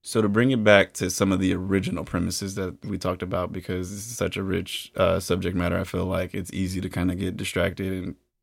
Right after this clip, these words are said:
throw different stuff in there. So for the celebrities, should they be allowed to leave their past in their past? Very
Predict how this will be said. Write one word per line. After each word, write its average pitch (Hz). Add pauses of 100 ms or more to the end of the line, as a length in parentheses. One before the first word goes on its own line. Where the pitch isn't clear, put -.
throw 92
different 95
stuff 95
in 98
there. 95 (380)
So 107
for 120
the 104
celebrities, 113 (720)
should 156
they 151
be 139
allowed 101
to - (100)
leave 95
their 98
past 92
in 92
their 92
past? 95
Very 98